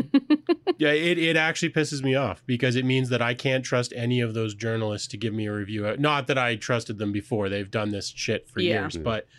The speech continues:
Speaker 2: uh, when somebody gives a Zelda game, like, uh, Tears of the Kingdom, a ten out of ten is like, "Well, great." I, I, I literally can't trust a goddamn thing you say
Speaker 3: Mm-hmm.
Speaker 2: for the rest of your existence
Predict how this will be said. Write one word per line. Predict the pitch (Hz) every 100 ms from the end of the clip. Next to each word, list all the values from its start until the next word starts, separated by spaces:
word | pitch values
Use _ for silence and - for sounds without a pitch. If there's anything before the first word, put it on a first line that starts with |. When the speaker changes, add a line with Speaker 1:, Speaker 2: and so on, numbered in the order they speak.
| - - _ - - _
Speaker 2:
uh, | 131 123 120
when | 127 127
somebody | 127 139 139
gives | 127 127 117
a | 107
Zelda | 104 104 110
game, | 117 120 123 120
like, | 107 107 - - -
uh, | 110 104 104 101 95
Tears | 120 110
of | 98
the | 98
Kingdom, | 104 113 123
a | 104
ten | 110 104
out | 95
of |
ten | 104 117
is | 107
like, | 101 113
"Well, | 113
great." | 104 113 107 92 _ _ _ -
I, | 113 110
I, | - 120 113 113
I |
literally | 113 113 117 113 110 107
can't | - 110 107
trust | - 107 -
a | 110
goddamn | 104 - 113 110 107 107 101
thing | 107 101
you | 95
say | - 98 92 - -
Speaker 3:
Mm-hmm. | 90 80 76 -
Speaker 2:
for | - 113 107
the | 104
rest | 104 98 107
of | 98
your | 95
existence | 92 92 85 87 87